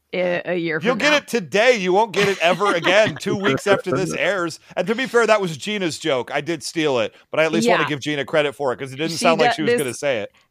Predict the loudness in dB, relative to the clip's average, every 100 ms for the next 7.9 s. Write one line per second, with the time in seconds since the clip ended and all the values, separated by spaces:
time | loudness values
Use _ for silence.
0 | _ _ -4 -4 -2 0 0 0 -2 0
1 | 0 -2 -4 -4 -2 0 0 0 -2 -2
2 | -2 -2 -2 -2 -4 -2 -2 -2 -4 -6
3 | -8 -14 -6 -4 -2 -4 -6 -8 -12 -20
4 | -20 -20 _ _ _ 0 2 4 4 2
5 | -2 0 2 2 0 -8 _ _ _ -4
6 | -2 -2 0 -2 -2 -4 -2 -2 -2 -4
7 | 0 0 2 2 0 0 0 -4